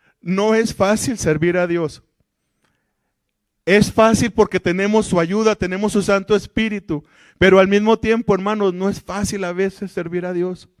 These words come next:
Hay veces que lo que Dios hace no tiene sentido para nosotros, porque tus pensamientos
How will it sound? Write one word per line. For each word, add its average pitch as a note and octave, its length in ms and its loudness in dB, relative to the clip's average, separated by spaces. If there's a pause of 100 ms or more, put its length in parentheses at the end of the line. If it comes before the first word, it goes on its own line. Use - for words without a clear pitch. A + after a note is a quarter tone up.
(1600)
Hay F3 120 2
veces G3+ 300 4
que G#3 120 -2
lo G3 120 2
que F3 140 0
Dios G3 220 2
hace G3+ 260 -2
no G3 120 -2
tiene G#3+ 360 -4
sentido F#3 580 -10 (920)
para B2+ 180 -10
nosotros, C3 600 -10 (1200)
porque C3+ 280 -2
tus G#3+ 300 -2
pensamientos F#3 840 -8